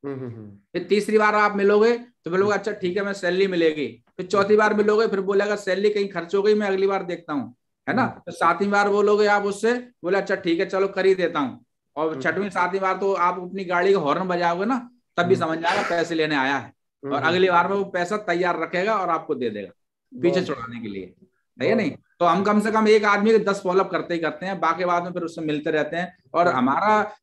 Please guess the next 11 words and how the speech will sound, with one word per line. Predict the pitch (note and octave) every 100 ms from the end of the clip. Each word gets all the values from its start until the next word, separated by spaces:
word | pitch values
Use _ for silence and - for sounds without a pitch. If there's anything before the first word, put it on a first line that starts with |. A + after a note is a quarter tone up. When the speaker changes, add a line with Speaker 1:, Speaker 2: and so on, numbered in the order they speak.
| -
Speaker 2:
कोई | G#3
भी | A#3+ A#3
plan | G#3 G#3 G3
दिखाया | D#3 D#3 E3+
हुआ | G3 G#3
बेकार | F3+ F3+ G#3
नहीं | G#3 F#3+
गया | F3+
माँ | E3+ D3+
गुरु | D#3 D#3
जी, | G3